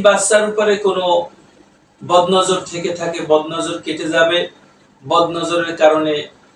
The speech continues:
অথবা অদৃশ্য কোনো সমস্যার কারণে যদি বাচ্চা কান্না করে থাকে, ইনশাআল্লাহ শিশু বাচ্চাটি থেমে যাবে এবং বদনজর কেটে যাবে আল্লাহ তাআলার উক্ত ও কালামে পাকের আয়াতে কারিমার বরকতে।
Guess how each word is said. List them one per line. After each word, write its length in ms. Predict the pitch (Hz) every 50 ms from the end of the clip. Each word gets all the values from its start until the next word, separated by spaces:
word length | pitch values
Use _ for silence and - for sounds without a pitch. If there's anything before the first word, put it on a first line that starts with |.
| - 151
অথবা 280 | 151 156 - 165 165 160 156
অদৃশ্য 340 | 160 165 202 208 196 - - 214 196
কোনো 280 | - - 180 175 170 165
সমস্যার 600 | 160 - - 151 156 160 160 - - - 160 156 151 -
কারণে 340 | 156 151 156 156 156 151 147
যদি 240 | 151 151 151 147 139
বাচ্চা 420 | - - 139 139 - - 156 147 143 - - - - - - _ _ -
কান্না 320 | 151 151 151 156 160 156
করে 240 | 151 156 156 156 160 156 - -
থাকে, 220 | 165 165 202 214 226 - - _ _ _ _ _ -
ইনশাআল্লাহ 960 | 156 160 156 131 - - 151 147 151 151 151 143 139 139 139 139 135 131 131 - - - - - - _ -
শিশু 280 | - - 170 160 165 175 156
বাচ্চাটি 500 | 156 151 147 - - 156 143 - 143 135 -
থেমে 300 | - 139 139 139 139 131 135
যাবে 240 | 131 120 110 113 - - - _ _ - - - _ -
এবং 200 | 156 160 170 165 156 147
বদনজর 500 | 151 151 147 147 147 147 139 - 143 - - -
কেটে 220 | 139 127 131 127
যাবে 280 | 117 123 120 113 - 143 -
আল্লাহ 280 | - 147 143 143 143 147 147 143
তাআলার 320 | 147 143 143 135 135 135 131 - - - - - _ -
উক্ত 300 | 165 165 160 - - 165 156 151 143 139 139 - - - - _ _ _ _ _ -
ও 80 | 156 147 147 139 139 135 131 - - -
কালামে 360 | - 143 147 151 151 156 147
পাকের 480 | 131 151 151 147 143 143 147 139 131 131 131 - - -
আয়াতে 340 | 135 135 139 143 139 139 139
কারিমার 440 | - 139 135 131 127 127 127 120 - -
বরকতে। 500 | 123 - - - - - 107 - 101